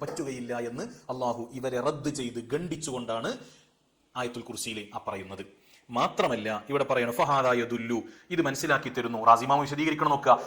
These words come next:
"അന്നൽ ഖൗമ ഇഅ്തഖദു അന്നഹു യജിബു അലല്ലാഹി ഇജാബത്തൽ അസ്നാമി ഫീ തിൽക ശഫാഅ", ആ ശഫാഅത്തിൽ ബിംബങ്ങളുടെ ശഫാഅത്ത്, ഇവരുടെ ആരാധ്യ വസ്തുക്കളുടെ ശഫാഅത്ത് സ്വീകരിക്കൽ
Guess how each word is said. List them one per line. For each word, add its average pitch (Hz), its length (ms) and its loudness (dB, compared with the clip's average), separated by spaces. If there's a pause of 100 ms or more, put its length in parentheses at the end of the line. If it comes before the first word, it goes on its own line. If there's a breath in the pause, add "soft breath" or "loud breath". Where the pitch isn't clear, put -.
(160 loud breath)
"അന്നൽ 139 340 10
ഖൗമ 135 420 12
ഇഅ്തഖദു 151 760 10
അന്നഹു 139 420 8
യജിബു 156 380 10
അലല്ലാഹി 135 640 10
ഇജാബത്തൽ 139 580 8
അസ്നാമി 131 400 4
ഫീ 220 160 4
തിൽക - 280 6
ശഫാഅ", 113 580 8 (260 loud breath)
ആ 185 160 10
ശഫാഅത്തിൽ 151 960 8
ബിംബങ്ങളുടെ 156 920 8
ശഫാഅത്ത്, 123 560 6
ഇവരുടെ 139 320 6
ആരാധ്യ 139 400 8
വസ്തുക്കളുടെ 127 460 4
ശഫാഅത്ത് 151 520 6
സ്വീകരിക്കൽ 214 480 10